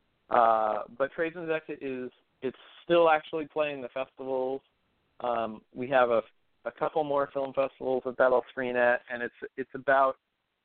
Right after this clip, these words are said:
it's a weird little, uh, uh,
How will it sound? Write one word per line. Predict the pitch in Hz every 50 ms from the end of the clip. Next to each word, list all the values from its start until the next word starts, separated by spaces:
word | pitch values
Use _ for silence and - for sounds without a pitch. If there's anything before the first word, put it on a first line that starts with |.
| _ -
it's | 139 - -
a | 139
weird | 131 147 165 170 170 175 160 151
little, | 160 160 151 151 151 143 143 139 139 139 - _ _ _ _ _ _ _ _ _ _ _ -
uh, | 127 131 127 127 123 123 123 120 120 120 120 120 117 117 113 - _ _ _ _ _ _ _ _ _ _ - 123
uh, | 123 123 123 123 120 120 117 117